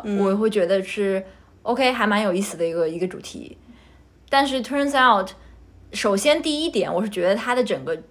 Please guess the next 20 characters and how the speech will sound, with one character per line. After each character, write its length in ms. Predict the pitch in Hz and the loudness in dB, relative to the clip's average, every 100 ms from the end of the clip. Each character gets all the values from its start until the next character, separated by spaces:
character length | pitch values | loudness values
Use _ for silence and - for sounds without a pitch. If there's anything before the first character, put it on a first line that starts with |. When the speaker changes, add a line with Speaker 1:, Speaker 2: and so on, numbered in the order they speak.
| - | -14
Speaker 2:
角 260 | 175 147 | -6 -4
色 400 | 196 - 262 180 - - - - | -4 2 2 2 -4 -20 -14 2
都 320 | 233 247 247 - - | 6 6 2 -18 -4
有 160 | 196 196 | -2 0
一 20 | |
种 180 | 220 139 | 0 -2
悬 360 | - - 185 240 | -2 0 0 -2
浮 240 | - 175 | -6 -6
感， 280 | 175 - - - - | -6 -6 -10 -20 -6
就 120 | 233 | -2
是 80 | 208 | -2
他 160 | 226 | 2
的 80 | 247 | 0
角 260 | 214 190 180 | 2 2 0
色 240 | 185 262 | 2 2
都 240 | 208 226 233 | 4 2 2
立 140 | 277 | 0
不 60 | 202 | -4
起 180 | - | -6
来。 100 | - | -10